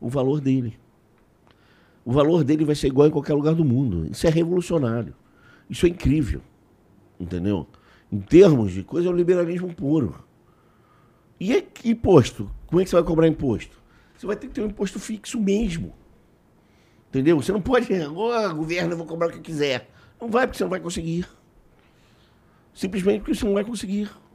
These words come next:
Você não vai ter poder computacional suficiente para impor,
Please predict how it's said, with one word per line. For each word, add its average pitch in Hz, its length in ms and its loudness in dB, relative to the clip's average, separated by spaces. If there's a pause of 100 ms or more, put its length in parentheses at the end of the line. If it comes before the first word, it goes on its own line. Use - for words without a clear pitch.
(120)
Você - 100 -6
não 185 80 0
vai 202 100 0
ter 190 140 -4
poder 180 580 6 (460)
computacional 170 800 0
suficiente 151 480 -6
para 156 120 -2
impor, 156 280 -6